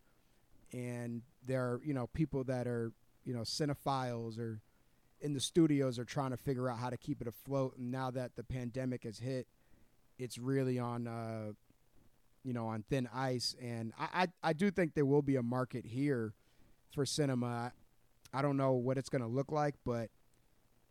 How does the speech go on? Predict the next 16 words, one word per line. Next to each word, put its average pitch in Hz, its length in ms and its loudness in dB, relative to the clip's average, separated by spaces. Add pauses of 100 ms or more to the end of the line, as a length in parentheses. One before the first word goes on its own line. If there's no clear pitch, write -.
um, 110 560 -4
I'm 143 100 -2
just 151 200 2
curious 147 300 4
to 143 80 -2
know 135 120 2
what 131 220 0
it's - 180 -6
like 123 300 -4
in 123 140 -6
South 120 280 -6
Africa. 117 380 -8 (180)
Where 113 100 -4
do 117 60 -4
you 117 80 -4
think 113 220 -8